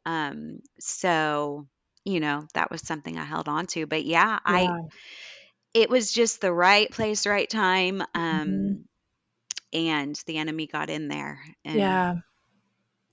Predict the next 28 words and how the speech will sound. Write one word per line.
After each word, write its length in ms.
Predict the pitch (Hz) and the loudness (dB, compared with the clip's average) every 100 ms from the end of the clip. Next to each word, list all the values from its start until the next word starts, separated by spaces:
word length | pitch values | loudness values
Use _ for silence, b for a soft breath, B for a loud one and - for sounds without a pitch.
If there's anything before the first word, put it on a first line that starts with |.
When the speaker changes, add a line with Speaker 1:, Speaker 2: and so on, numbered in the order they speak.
| - | -2
Speaker 1:
could 120 | 190 | 0
Speaker 2:
Yep. 20 | 156 | 0
Speaker 1:
have 160 | 147 | -6
control 320 | - 151 165 | -10 -2 -2
for 160 | 147 151 | 0 -2
a 60 | 147 | 0
while. 380 | 143 139 - _ _ _ _ _ - | 0 -2 -8 _ _ _ _ _ 6
Speaker 2:
I 140 | 240 | 6
just, 260 | 226 226 - | 6 2 6
I, 120 | 214 - | 6 8
it, 340 | 220 214 - - | 6 4 0 0
it 220 | 208 196 | 2 2
just 280 | 196 180 - | -2 -2 -8
strikes 440 | - 277 302 - | 6 8 8 6
me 160 | 196 170 | 4 4
as 120 | 175 | 4
you're 100 | 175 | 0
saying 260 | - 170 160 | 4 4 4
that, 180 | - | -2
because 280 | 202 - 190 | -2 0 4
I 80 | 180 | 4
think, 440 | 175 185 165 - _ _ | 4 0 0 -6 _ _
I 100 | 196 | 0
do 280 | 180 226 220 | 4 8 6
think, 380 | 190 180 156 - _ _ - 175 | 6 0 0 -8 _ _ -12 -6
um, 460 | 180 180 185 208 _ _ _ _ 214 | -6 -6 -8 -12 _ _ _ _ -4
we 260 | 202 208 | 2 2
can, 720 | 185 208 185 180 175 175 175 | 2 0 2 2 2 0 -2